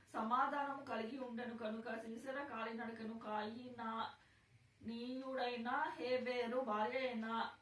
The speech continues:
యాయేలు గుడారమునకు పారిపోయెను. అప్పుడు యాయేలు సీసెరాను ఎదుర్కొన్న బోయి అతనిని చూచి, "నా ఏలినవాడ, నా తట్టు తిరుగుము, తిరుగుము, భయపడకుమని" చెప్పినందున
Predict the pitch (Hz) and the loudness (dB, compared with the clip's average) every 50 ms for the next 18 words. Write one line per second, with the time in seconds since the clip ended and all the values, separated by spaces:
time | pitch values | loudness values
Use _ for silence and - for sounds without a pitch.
0 | - - - 208 202 208 208 208 208 208 233 240 262 254 240 240 240 233 226 226 | -20 -20 -18 -12 -4 0 4 4 6 6 6 4 4 2 2 2 2 2 2 0
1 | 233 240 240 220 196 208 208 220 214 214 226 233 247 277 269 254 247 233 240 - | 0 -2 -2 -4 -6 -6 -4 -2 0 2 2 2 2 2 0 -2 -4 -6 -6 -6
2 | - 302 - - 214 214 214 220 214 - 202 196 196 196 190 185 185 190 - - | -6 -8 -4 0 0 0 0 -2 -2 -4 -4 -4 -2 -2 -2 -2 -2 -2 -4 -6
3 | 240 262 311 427 508 - - - - - - - - - - 220 220 214 226 247 | -6 -2 -2 -2 -2 -4 -10 -18 -20 -20 -20 -20 -20 -12 -6 -2 2 4 4 4
4 | 277 294 285 277 277 269 277 262 262 269 277 - - - 220 - 226 226 226 247 | 4 4 4 4 4 4 2 -2 -2 -4 -4 -6 -8 -10 -12 -10 -8 -8 -6 -6
5 | 269 311 - 277 247 247 254 269 240 240 233 226 226 - 226 220 214 208 220 240 | -6 -6 -2 -2 2 4 4 4 4 2 2 2 2 0 0 -2 -2 -2 -2 -4
6 | - - 240 220 226 233 214 214 208 214 214 214 220 247 262 262 - 220 220 220 | -6 -4 -4 -2 -2 0 -2 0 0 0 0 0 0 0 -2 -2 -2 -4 -2 -2
7 | 214 214 214 233 220 226 226 - 294 302 427 427 - - - - - - - 220 | -2 -4 -4 -6 -8 -8 -8 -6 -4 -4 -4 -4 -6 -12 -20 -20 -20 -12 -8 -4
8 | 226 226 233 233 240 233 233 240 240 254 262 277 277 262 254 233 247 254 226 220 | 2 4 4 4 4 4 0 0 0 0 -2 -2 0 0 0 2 2 2 0 2
9 | 220 220 220 220 233 214 214 - 294 - 247 220 214 220 220 220 220 226 214 208 | 0 0 0 0 -2 -4 -2 -4 -6 -6 -4 -4 -2 -2 0 0 0 0 -2 -4
10 | - 247 214 214 208 214 208 202 190 180 - 190 208 208 214 233 240 247 233 220 | -4 -4 -4 -4 -4 -4 -4 -4 -6 -6 -4 0 0 0 0 0 -2 -2 -2 -2
11 | 233 240 - 240 220 214 220 254 320 320 - - 214 - - 254 247 247 233 220 | -2 -4 -4 -2 -2 0 0 -2 -4 -6 -6 -6 -8 -6 -8 -6 -6 -4 -4 -2
12 | 214 220 220 247 302 | -2 -2 -2 0 0